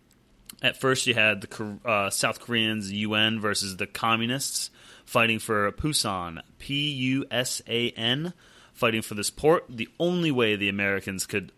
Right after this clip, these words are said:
smartly and effectively assist on the Korean Peninsula is if this port of Pusan, which I think should be a key term, um, is open. So if it was open, the Americans would come on in.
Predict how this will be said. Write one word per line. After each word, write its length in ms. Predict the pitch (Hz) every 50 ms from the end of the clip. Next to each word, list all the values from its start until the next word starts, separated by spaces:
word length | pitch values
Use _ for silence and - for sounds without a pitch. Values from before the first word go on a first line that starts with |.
| _ _
smartly 580 | - - - - 127 113 113 78 95 107 107 104
and 80 | 101 101
effectively 800 | 95 - - 101 90 - 110 98 95 101 98 98 95 92 95 - - - - _ _
assist 460 | 107 107 - - - 143 131 123 -
on 100 | 120 113
the 60 | 107 104
Korean 340 | - - 117 113 110 110
Peninsula 640 | - - 113 110 110 104 - - 104 107 104 104 101
is 240 | - 107 107 95 107
if 120 | 98 -
this 160 | - 104 -
port 360 | - - - 120 113 113 -
of 200 | - 110 98 - -
Pusan, 680 | - - 156 147 - - 113 107 104 101 101 101 107 123 -
which 140 | - 113 -
I 40 | 113
think 160 | - 147 135
should 140 | - - 123
be 60 | 120
a 40 | 110
key 200 | - - - 104
term, 340 | - - 98 92 87 92 104 - _ _ _ _ _ _ _ _ _ _
um, 480 | 123 113 104 104 104 101 101 101 101 101 -
is 140 | 123 117 -
open. 300 | 135 143 139 - 87 80 - _ _
So 160 | - - 110
if 180 | 101 113 - -
it 60 | 127
was 180 | 123 123 117 123
open, 240 | 127 123 - 156 147
the 80 | 117
Americans 440 | 101 98 98 98 98 - 101 92 -
would 100 | 107 -
come 180 | - 107 104 101
on 160 | 98 98 101
in. 200 | 107 104 87